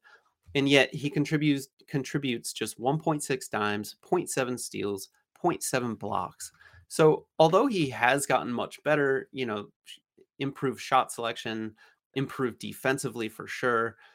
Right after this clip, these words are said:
doing a lot of the little things that help a winning team like the Warriors. And he's in a great real world situation.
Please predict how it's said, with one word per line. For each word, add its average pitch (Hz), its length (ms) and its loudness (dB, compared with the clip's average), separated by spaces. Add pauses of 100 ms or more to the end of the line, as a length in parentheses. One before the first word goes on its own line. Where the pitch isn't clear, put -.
(440)
doing 165 240 6
a 143 40 6
lot 135 180 8
of 123 60 2
the 120 80 0
little 120 220 -2
things 113 300 -4
that 104 100 -6
help 120 220 -2
a 117 40 0
winning 113 240 -2
team 110 220 -6
like 104 180 -6
the 127 60 -8
Warriors. 135 440 0
And 120 120 -2
he's 123 160 -4
in 127 80 0
a 123 80 0
great 113 400 -4
real 120 180 -2
world 110 380 -2
situation. 113 800 -4